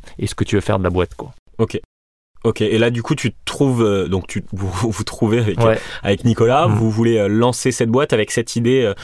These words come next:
Speaker 1: Ouais.
Speaker 2: que c'est pas normal, euh, de pas arriver à se, s'orienter.
Speaker 1: Exactement.
Speaker 2: Mais comment ça se passe ? Comment concrètement vous faites pour, euh, en, partir de cette idée
Speaker 1: Ouais.
Speaker 2: et en trouver une idée, j'ima-, et, et en trouver, euh, enfin,
Speaker 1: Ouais.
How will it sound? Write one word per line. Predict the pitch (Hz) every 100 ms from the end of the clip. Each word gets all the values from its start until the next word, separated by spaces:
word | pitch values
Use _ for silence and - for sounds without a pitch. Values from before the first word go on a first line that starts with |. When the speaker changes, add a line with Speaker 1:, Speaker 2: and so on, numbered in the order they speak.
| 98
Speaker 1:
Ouais. | 92
Speaker 2:
que | -
c'est | -
pas | 127
normal, | 127 127 135 135 120 -
euh, | 107 104
de | 104
pas | 107 117
arriver | 113 113 113
à | 110
se, | - 107 98 - -
s'orienter. | - 113 113 110 147 185
Speaker 1:
Exactement. | 127 101 98 - 90 90
Speaker 2:
Mais | 113 113 110
comment | - 139 139
ça | 139 127
se | -
passe ? | - 147 -
Comment | 233 127
concrètement | - 127 - - 139 139
vous | 110
faites | - 131 -
pour, | 110 101
euh, | 101 -
en, | 107 - -
partir | 110 - 120
de | 104
cette | - 117 117
idée | 120 117
Speaker 1:
Ouais. | 123 123 -
Speaker 2:
et |
en | 110
trouver | 107 - 123 123
une | 123
idée, | 120 123
j'ima-, | 120 120
et, | 117 113 113
et | 113
en | 110
trouver, | 110 123 120
euh, | 117 104 - - -
enfin, | 110
Speaker 1:
Ouais. | 107